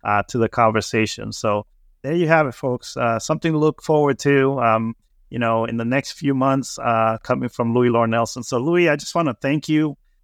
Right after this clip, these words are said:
uh, so much, uh, first of all, for being such an advocate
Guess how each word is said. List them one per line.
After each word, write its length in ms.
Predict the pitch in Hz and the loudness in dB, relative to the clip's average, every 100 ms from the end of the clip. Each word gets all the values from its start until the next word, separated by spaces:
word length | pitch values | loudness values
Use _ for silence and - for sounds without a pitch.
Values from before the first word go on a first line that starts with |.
| _ | _
uh, 160 | 117 113 | -6 -6
so 240 | - 165 | 0 2
much, 400 | 143 143 143 - | 2 0 -2 -6
uh, 440 | 131 120 113 113 110 | -4 0 0 -2 -4
first 240 | 156 143 | -4 -4
of 100 | 131 | -2
all, 120 | 139 | -2
for 140 | 127 113 | -4 -6
being 320 | 107 127 123 | -2 0 0
such 360 | 110 135 123 - | 0 -2 -2 -2
an 300 | 117 113 113 | -4 -4 -2
advocate 540 | 117 135 147 175 185 | -2 -2 -2 -2 -4